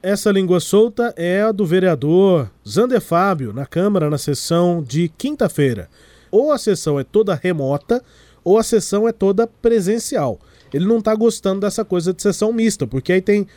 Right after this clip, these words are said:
os vereadores que vão lá pro plenário, gastam um tempo, a manhã inteira praticamente,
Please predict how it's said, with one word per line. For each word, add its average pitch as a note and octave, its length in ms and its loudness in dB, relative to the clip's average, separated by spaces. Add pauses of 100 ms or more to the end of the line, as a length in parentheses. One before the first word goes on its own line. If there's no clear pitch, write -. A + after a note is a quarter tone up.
(140)
os D#3 140 0
vereadores D#3 440 2
que D#3 120 -4
vão G3 260 0
lá D#3 180 2
pro C#3+ 160 -6
plenário, F#3 540 0 (320)
gastam F3+ 420 0
um E3 120 -2
tempo, F#3 400 0
a D3 40 0
manhã D3+ 300 0
inteira D3+ 380 0
praticamente, C#3+ 760 -2